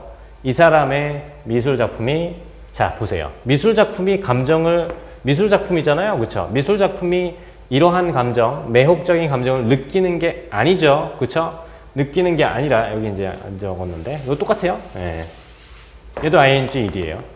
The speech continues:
음. 그대로고요. 감정을 유발하고 느끼는 거죠. 느끼는 게 아니라 이러한 감정을 유발하는 것이기 때문에 이걸 답으로 골라주셔야 되죠. 예, 그쵸? 예, 그래서, 아, 아,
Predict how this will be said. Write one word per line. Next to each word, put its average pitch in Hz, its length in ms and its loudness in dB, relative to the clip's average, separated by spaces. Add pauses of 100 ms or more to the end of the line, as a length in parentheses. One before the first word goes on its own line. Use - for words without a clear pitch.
(160)
음. 78 160 -14 (1500)
그대로고요. 127 600 6 (160)
감정을 101 300 -2
유발하고 95 360 0
느끼는 92 320 -6
거죠. 101 320 -10
느끼는 196 320 4
게 175 60 4
아니라 139 360 2 (500)
이러한 175 280 6
감정을 135 480 2
유발하는 160 840 2
것이기 170 380 2
때문에 147 400 2
이걸 120 340 0
답으로 98 260 -4
골라주셔야 85 500 -8
되죠. - 200 -18 (640)
예, 82 200 -4
그쵸? 160 300 -4 (240)
예, 80 240 -8
그래서, 120 480 -4 (400)
아, 117 600 0
아, - 520 2